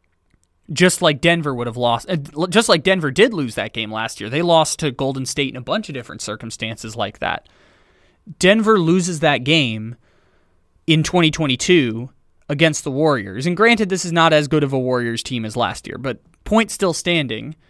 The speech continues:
They lose that game to the Warriors.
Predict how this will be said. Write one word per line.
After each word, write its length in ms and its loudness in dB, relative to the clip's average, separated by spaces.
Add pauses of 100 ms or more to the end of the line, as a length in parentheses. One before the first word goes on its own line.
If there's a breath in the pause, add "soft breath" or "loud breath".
(720 soft breath)
They 260 4
lose 320 -2
that 220 0
game 220 -2
to 100 -12
the 80 -6
Warriors. 840 -4